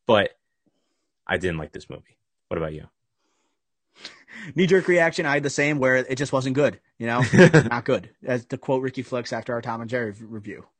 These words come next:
Speaker 1: It's not
Speaker 2: Just
Speaker 1: funny.
Speaker 2: not
Speaker 1: <laughs>
Speaker 2: funny. It really wasn't funny, bro. On it, and I think that was like, if you're gonna make this movie, it's gotta be funny. You know
Speaker 1: Mm-hmm.
Speaker 2: it's not gonna be a, a masterpiece, right? You know it's gonna, it just has to bring the laughs. And it really didn't bring the laughs.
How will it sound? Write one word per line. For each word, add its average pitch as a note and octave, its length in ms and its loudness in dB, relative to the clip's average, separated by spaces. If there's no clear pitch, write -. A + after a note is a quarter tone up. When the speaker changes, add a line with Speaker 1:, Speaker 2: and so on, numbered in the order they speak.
Speaker 1:
It's - 140 -8
not A2+ 180 8
Speaker 2:
Just A#2+ 100 -2
Speaker 1:
funny. F#2 340 4
Speaker 2:
not A#2 480 4
Speaker 1:
<laughs> - 20 -
Speaker 2:
funny. F2+ 380 -18
It D3 320 6
really G#3 280 4
wasn't F#3+ 400 -2
funny, G#3+ 240 -2
bro. G#2+ 280 -8
On E3+ 220 0
it, G3 140 -2
and F3+ 140 -2
I F#3+ 100 -2
think G3+ 200 -8
that G3+ 200 0
was G3 120 -4
like, F#3+ 240 -4
if D#3 100 -6
you're G3 60 -4
gonna A#3 140 -4
make G#3 200 -2
this G#3 160 -2
movie, G3 300 0
it's D#3+ 140 -4
gotta F3 340 2
be D#3 120 -4
funny. E3 340 0
You E3 200 2
know F3 200 4
Speaker 1:
Mm-hmm. F#3+ 80 4
Speaker 2:
it's D#3 160 -2
not E3 180 0
gonna E3+ 140 -4
be D3+ 160 0
a, B2+ 140 0
a B2+ 100 -6
masterpiece, C3+ 840 -2
right? C3 300 -4
You C3+ 120 0
know E3 220 4
it's D3+ 180 -2
gonna, D#3 240 -2
it C3+ 100 -2
just C#3+ 220 -6
has C3 240 -2
to C#3+ 80 -6
bring C3 160 -4
the B2 80 -4
laughs. B2+ 360 -4
And D#3 120 -6
it G3+ 80 -4
really G4 240 -2
didn't F#3+ 420 0
bring G#3 260 -4
the E3+ 60 -6
laughs. F3+ 320 -4